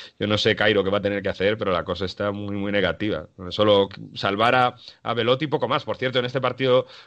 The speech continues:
Buffon, que lo contábamos en Radio Estadio, se convierte con el futbolista con más partidos en la historia de la Serie A, supera a Maldini y, bueno, con un año más de renovación, han renovado él y Chiellini un año más,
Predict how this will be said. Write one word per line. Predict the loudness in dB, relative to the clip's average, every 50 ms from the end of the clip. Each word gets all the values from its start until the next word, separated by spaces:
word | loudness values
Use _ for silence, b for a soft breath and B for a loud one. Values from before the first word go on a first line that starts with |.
| B _
Buffon, | -10 -10 -6 -2 -2 -2 -2 -2
que | -2
lo | -2 -2
contábamos | -2 0 0 0 0 0 -2 -4
en | -4 -2
Radio | 0 0 0 0
Estadio, | -2 0 0 0 0 0
se | -2 -4 -6
convierte | -6 -4 -4 -4 -2 -2 -4 -4
con | -2 -4 -4
el | -6 -8
futbolista | -10 -6 -4 -2 -2 -2 -2 -2 -4 -4
con | -2 -4 -4 -2
más | 0 0 0 -2 -2
partidos | -4 -6 -6 -4 -6 -4 -4 -2 -2 -2 -2
en | -2
la | -2
historia | -4 -2 -2 -2 0 2 2 2 2 2
de | 0 0 0
la | 0 -2
Serie | 0 -2 -2 0 2 2
A, | 0 0 B B B B B B B
supera | B -20 -8 -4 -2 -2 -2
a |
Maldini | -2 -2 -2 -2 -2 -2 -2 -2 -4
y, | -4 -6 -6 -6 -6 -6 -6 -8
bueno, | -8 -8 -8 -10 -8 -6
con | -4 -2
un | 0 0
año | 2 2 2 2
más | 2 0 2 2
de | 2 2
renovación, | 2 0 0 0 0 0 2 0 0 2
han | 2 -2
renovado | -2 -4 0 2 2 2 4 4 4 4 4
él | 4 4 2 -2
y | -4 -6 -6 -4
Chiellini | -4 -4 -2 -2 -4 -4
un | -4 -4
año | -4 -4 -4 -2
más, | -2 -2 -2 -4 -6